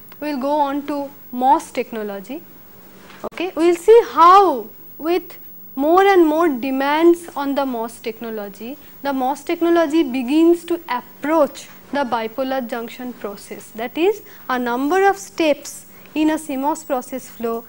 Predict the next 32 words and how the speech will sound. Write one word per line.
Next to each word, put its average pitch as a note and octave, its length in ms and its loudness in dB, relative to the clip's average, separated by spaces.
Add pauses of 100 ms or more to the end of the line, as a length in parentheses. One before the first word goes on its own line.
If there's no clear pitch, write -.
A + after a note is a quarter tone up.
(800)
is F#4+ 320 8
identical C#4 800 -2 (280)
to G#4 300 4 (240)
what D4 320 -2
we C#4+ 160 -8
normally C4 460 -6
need D4 440 -2 (120)
for D#4+ 260 -2
bipolar A#3+ 580 -8
junction G#3+ 440 -12
transistors. G#3 840 -18 (540)
And C4+ 260 -2
then D#4+ 400 4 (240)
thereby C4 640 4 (440)
we C#4 120 -6
bring D4 380 2
about B3 460 -2 (180)
a C#4 100 -6
merger A#3+ 680 -6
of A#3 160 -14
the B3 80 -12
two A#3 220 -16
technologies, G#3 800 -14 (180)
which A#3+ 160 -16
is B3 120 -12
the A#4 180 -2 (280)
bimos A3 520 -8
technology G3+ 520 -18
or A#3+ 80 -16
bi-C G#3 380 -12
mos G#3+ 240 -12
technology. A3 640 -20